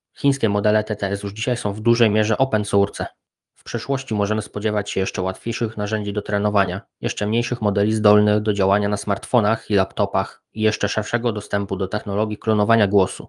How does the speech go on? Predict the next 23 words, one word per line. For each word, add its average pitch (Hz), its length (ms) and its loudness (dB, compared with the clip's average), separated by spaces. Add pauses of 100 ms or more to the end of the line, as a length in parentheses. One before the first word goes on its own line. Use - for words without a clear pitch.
Piąty 135 340 2
trend 113 320 -2
to 113 120 -2
wielojęzykowość. 107 920 0 (140)
Tosy 123 240 2
w 107 80 -2
O 117 40 6
I 110 60 2
C 113 120 0
trzy - 200 -2
obsługuje 107 520 2
dziewięć 110 320 2
języków 107 440 -2
i 107 100 2
osiemnaście 113 580 2
dialektów. 104 720 2
Fish 143 220 4
Audio 113 340 6
S 113 160 4
jeden 107 280 4
obsługuje 107 520 4
trzynaście 117 400 4
języków. 107 560 4